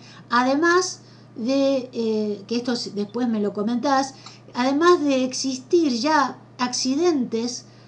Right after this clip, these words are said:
en Atucha uno y dos que no se conocen públicamente. Así que me gustaría si podés comentar estos dos temas.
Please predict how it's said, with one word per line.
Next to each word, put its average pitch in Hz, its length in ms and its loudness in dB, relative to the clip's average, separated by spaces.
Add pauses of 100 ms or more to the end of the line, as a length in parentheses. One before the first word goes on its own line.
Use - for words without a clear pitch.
(140)
en 226 240 0
Atucha 247 500 -2
uno 269 280 2
y 240 120 2
dos 262 400 0 (300)
que 240 340 0
no 269 240 2
se 349 180 0
conocen 262 560 0
públicamente. 262 920 0 (340)
Así 240 260 -2
que 285 140 0
me 262 140 0
gustaría 285 440 0
si 294 200 0
podés 247 300 -2
comentar 269 720 -2 (380)
estos 233 360 -2
dos 254 220 -2
temas. 233 520 0